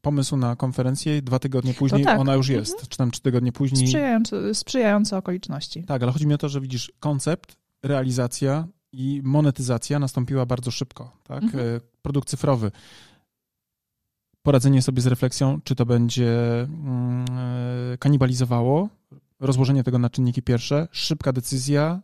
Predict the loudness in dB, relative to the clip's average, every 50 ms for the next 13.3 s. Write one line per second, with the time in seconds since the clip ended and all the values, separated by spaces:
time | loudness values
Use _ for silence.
0 | _ -4 -2 0 2 2 2 2 0 -2 -8 -14 -20 -20 -20 -20 -20 _ _ _
1 | -6 -4 -4 -2 0 0 0 0 0 -2 -2 -2 -2 -2 -2 -2 -2 0 0 2
2 | 2 2 2 0 0 0 0 0 0 0 0 -2 -4 -4 -4 -4 -6 -6 -2 2
3 | 4 4 6 4 4 2 -2 -4 -8 -12 _ _ -12 -8 -4 -4 -2 -2 -2 -2
4 | -2 -2 -2 -2 -2 -4 -4 -4 -6 -4 -4 -4 -4 -4 -6 -8 -12 _ -10 -4
5 | -2 0 2 2 4 2 2 2 0 -2 -2 -2 -2 -2 -2 -2 -2 0 0 0
6 | 2 2 2 2 2 2 2 0 0 0 0 0 0 2 0 0 0 0 0 -2
7 | -2 -2 -2 -2 -2 -2 0 -2 -2 0 0 0 2 2 2 2 2 0 0 -2
8 | -2 0 -2 -2 -4 -4 -4 -2 -2 -2 -2 -2 -4 -4 -4 -6 -6 -6 -6 -4
9 | -2 -2 0 0 0 0 2 2 2 2 2 2 2 2 0 0 -2 -4 -8 -16
10 | -20 -20 -20 -20 _ -2 -2 0 0 0 0 0 0 0 0 2 2 0 2 2
11 | 0 0 0 0 -2 -2 0 -2 -4 -4 -6 -6 -6 -4 -4 -6 -6 -6 -10 -14
12 | -18 -20 -20 _ _ -4 -2 0 2 2 2 2 0 -4 -6 -8 -10 -12 -12 -10
13 | -10 -10 -12 -12 -16 -20